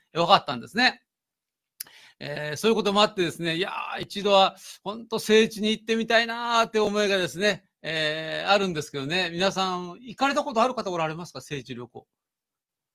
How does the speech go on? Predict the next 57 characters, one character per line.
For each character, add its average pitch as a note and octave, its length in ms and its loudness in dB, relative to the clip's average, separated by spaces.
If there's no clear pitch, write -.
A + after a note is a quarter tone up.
ね G#3 380 4
え、 D#3 140 -8
え E3+ 40 -6
ー、 - 20 -6
ま G#3 120 8
あ、 - 20 6
今 C4+ 240 12
は D#4+ 100 12
聖 B3+ 220 2
地 - 80 -2
の A#3+ 160 0
旅 A3+ 160 2
行 C4+ 140 0
ど C4+ 80 -2
こ A#3+ 60 2
ろ - 20 2
じ D3+ 80 -2
ゃ - 40 -6
な A#3+ 100 2
い A3+ 40 2
で G3+ 80 2
す - 120 -6
よ D#3 100 -4
ね。 G#3+ 300 4
今 E3+ 160 -4
は G#3+ 80 4
も F#3+ 80 0
う - 20 -8
大 F3+ 220 2
変 G3+ 100 0
で F#3+ 80 -2
す - 100 -10
か E3+ 100 0
ら、 D3+ 180 0
本 E3+ 160 -12
当 - 80 -6
に F3+ 100 -6
聖 F#3 220 -4
地 E3+ 100 -12
の E3+ 80 -6
平 F3 220 0
和 D#3+ 100 2
を C#3+ 140 -4
祈 D#3 260 -6
り C#3+ 60 -12
た D#3 160 -4
い D3+ 100 -6
と C#3+ 200 -8
思 D#3+ 320 -6
う C3+ 40 -10
こ C3 80 -12
と C3+ 120 -10
で A#2+ 80 -12
す - 100 -18
け C3+ 80 -12
ど B2+ 80 -8
も。 C3 220 -12